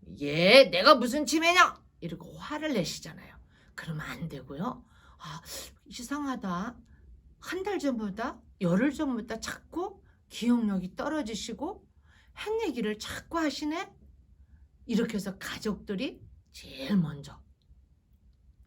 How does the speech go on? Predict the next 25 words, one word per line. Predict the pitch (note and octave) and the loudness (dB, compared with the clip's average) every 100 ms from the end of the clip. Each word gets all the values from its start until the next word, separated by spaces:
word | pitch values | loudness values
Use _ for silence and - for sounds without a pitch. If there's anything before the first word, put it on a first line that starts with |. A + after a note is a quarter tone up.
| - - | -20 -10
알아차릴 | - - - A3 G3+ | -10 -8 -10 -8 -6
수 | - - | -8 -8
있어요. | B2 - - - - - - - - | -14 -14 -16 -16 -18 -20 -20 -20 -12
그러니까 | D#3+ E3 | -8 -8
잘 | - - - G#3+ E3 | -8 -6 0 2 2
보셔야 | F#3 F3+ F3+ B2 | 0 2 0 -2
돼요. | - - - - - - - - - - | -8 -18 -20 -20 -20 -20 -20 -20 -18 -6
자, | G3 - - - _ - - | -4 -4 -12 -20 _ -20 -10
그 | - D4 | -2 4
다음은 | D#4+ B3 D#3+ - | 4 4 2 -4
세 | - - D4 | -14 0 0
번째. | D4 B3 - A#2 - - - _ _ _ - _ _ - | 2 0 -2 -8 -12 -20 -20 _ _ _ -20 _ _ -12
막 | A3 B3+ | -6 -6
어르신들이 | F#3+ B3 C#4 D#4+ D4 C4+ B3+ B3+ C4+ B3+ B3 | 0 0 0 0 -2 -2 -4 -4 -4 -4 -6
치매, | - F#4 F4 D4 C4+ - - - | -8 -6 -4 -2 -4 -8 -18 -4
어, | C4+ C4 | 2 2
육십 | C#4 - D4 | 2 -2 -8
세 | - D#4 | -4 -2
이상, | C4 B3 C#4+ C#4+ C4+ A#3+ | -2 -2 0 0 -2 -4
육십오 | A#3+ - C4 C4+ | -6 -6 -2 -2
세 | B3 D4 | 0 -2
이렇게 | B3+ B3 B3 | -2 -4 -2
되면 | B3 B3 | 0 0
어디로 | C4 - G#3+ A#3+ G#3 | 0 0 2 2 -2
가세요? | F3+ D3+ D3+ C3 - | -2 -6 -6 -10 -12